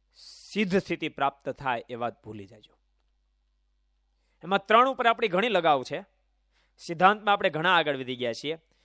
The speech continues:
એટલે આપણી સારી પકડ છે, ઉપાસનામાં પણ મજબૂત આપણી પકડ છે, આજ્ઞામાં પણ આપણી મજબૂત પકડ છે. એક જ પકડ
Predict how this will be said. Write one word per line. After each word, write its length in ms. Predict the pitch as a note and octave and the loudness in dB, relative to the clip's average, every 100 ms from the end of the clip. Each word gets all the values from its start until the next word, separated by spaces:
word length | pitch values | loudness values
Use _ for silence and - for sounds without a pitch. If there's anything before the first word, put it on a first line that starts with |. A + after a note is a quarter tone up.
| _ _ C3 | _ _ -12
એટલે 220 | D#3+ G3 | -4 -4
આપણી 380 | - C#3 D3 D#3 | -4 -10 -8 -2
સારી 260 | D3 F3+ | 0 0
પકડ 340 | - - B2+ A2+ | -2 -10 -10 -10
છે, 200 | D3 - _ _ _ _ _ _ | -10 -12 _ _ _ _ _ _
ઉપાસનામાં 640 | D#3+ F#3 G#3+ G#3 G3 F#3 E3 | 4 10 10 8 2 0 2
પણ 200 | E3+ D3 | -2 -2
મજબૂત 400 | C3+ D#3 G3 D#3+ | -6 -4 -2 -2
આપણી 200 | C#3 B2 | -2 -6
પકડ 320 | B2 A#2 A2 | -10 -10 -10
છે, 260 | C#3+ E3 - _ _ - C#3 | -10 -12 -14 _ _ -8 4
આજ્ઞામાં 580 | E3 G#3 A#3 A3 G3 | 6 6 4 0 0
પણ 100 | E3+ | 2
આપણી 220 | E3+ E3 C#3+ | 0 -2 -6
મજબૂત 360 | C3+ C#3+ F#3 | -6 -8 -8
પકડ 320 | - C3+ A2+ | -8 -10 -10
છે. 280 | A2 B2 A#2+ _ - - | -10 -10 -12 _ -20 -14
એક 300 | F3 - A#3 | -12 -4 -2
જ 120 | F#3+ | -2
પકડ 500 | - D#3 D3 C#3 C3 | -4 -2 2 2 2